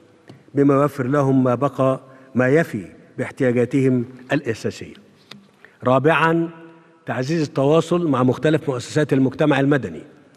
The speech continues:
وتقديم كل، كل التسهيلات للتنفيذ الفعال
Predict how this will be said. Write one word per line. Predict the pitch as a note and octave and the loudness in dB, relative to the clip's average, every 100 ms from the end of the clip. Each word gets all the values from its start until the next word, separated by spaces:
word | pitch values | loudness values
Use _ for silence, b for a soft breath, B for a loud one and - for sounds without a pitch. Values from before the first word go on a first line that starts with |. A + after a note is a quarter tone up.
| b b - | b b -6
وتقديم | A2+ A2+ A#2 D#3+ D#3+ D#3+ - | -2 -2 2 4 4 0 0
كل، | D3 G3 | 0 0
كل | - F3+ | 0 0
التسهيلات | D#3+ D3 - C#3 D3+ D3+ - - B B B C#3 | 2 0 0 2 2 0 -4 -20 B B B -4
للتنفيذ | B2+ C#3+ B2+ D#3+ D3+ | -2 0 0 0 2
الفعال | C#3+ B2 C3+ D#3+ A2+ | 0 0 0 0 -2